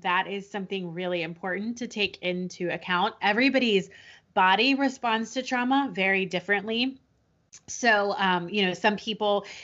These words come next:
you, uh, you were, uh, talking about, like, the female disappearing kinda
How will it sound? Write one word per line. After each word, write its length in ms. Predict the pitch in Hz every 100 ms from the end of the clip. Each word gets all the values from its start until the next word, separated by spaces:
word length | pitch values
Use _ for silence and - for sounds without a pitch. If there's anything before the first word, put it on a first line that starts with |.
| -
you, 160 | 220 - 202
uh, 200 | 196 -
you 180 | 208 202
were, 160 | 190 - _ _ _ -
uh, 320 | 185 160 135 -
talking 380 | - 196 - 190
about, 140 | 175
like, 160 | 175 175
the 80 | 170
female 360 | 214 190 185
disappearing 920 | 175 185 - - 190 180 180 180 180
kinda 320 | 170 208 185